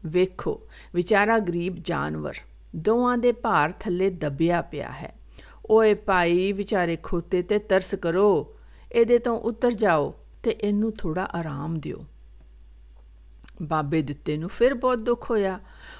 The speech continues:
ਉਸਨੇ ਖੋਤੇ ਦੀਆਂ ਲੱਤਾਂ ਬੰਨ੍ਹੀਆਂ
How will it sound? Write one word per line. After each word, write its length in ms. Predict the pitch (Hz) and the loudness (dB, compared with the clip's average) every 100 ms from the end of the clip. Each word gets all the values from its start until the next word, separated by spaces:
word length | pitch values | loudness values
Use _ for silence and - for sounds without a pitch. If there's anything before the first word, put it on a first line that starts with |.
| - | -4
ਉਸਨੇ 380 | 240 247 247 202 | 0 0 0 -2
ਖੋਤੇ 440 | 185 - - 190 | -2 -4 0 0
ਦੀਆਂ 220 | 165 175 160 | 0 0 -2
ਲੱਤਾਂ 420 | 139 - 185 165 | -4 -6 -4 -4
ਬੰਨ੍ਹੀਆਂ 580 | 131 160 262 311 196 | -2 -2 -2 0 -2